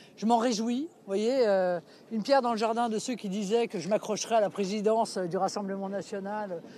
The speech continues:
pendant des décennies. Non, pas du tout. Je crois avoir apporté une plus-value pendant les dix années où j'étais à la tête de ce mouvement. D'autres, maintenant, doivent apporter également leur plus-value.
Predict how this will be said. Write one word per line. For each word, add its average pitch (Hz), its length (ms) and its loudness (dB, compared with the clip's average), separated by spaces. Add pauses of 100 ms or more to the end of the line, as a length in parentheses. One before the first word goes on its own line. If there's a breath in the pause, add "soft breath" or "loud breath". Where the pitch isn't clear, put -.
(140 loud breath)
pendant 208 240 2
des 214 120 4
décennies. 226 520 0
Non, 254 200 2
pas 240 140 4
du 220 140 0
tout. 294 320 2 (260 loud breath)
Je 220 120 -4
crois 262 180 6
avoir 233 180 8
apporté 220 300 2
une 220 100 2
plus-value 214 420 2
pendant 196 220 -2
les 196 120 -2
dix 202 200 -4
années 220 240 -2
où 208 80 -6
j'étais 180 240 -8
à 185 60 -2
la 180 80 -4
tête 196 180 -8
de 180 120 -10
ce - 100 -14
mouvement. 196 400 -2 (320 loud breath)
D'autres, 262 320 0
maintenant, 220 360 -2
doivent 226 220 2
apporter 226 460 -2
également 214 400 -2
leur 208 160 0
plus-value. 190 480 -2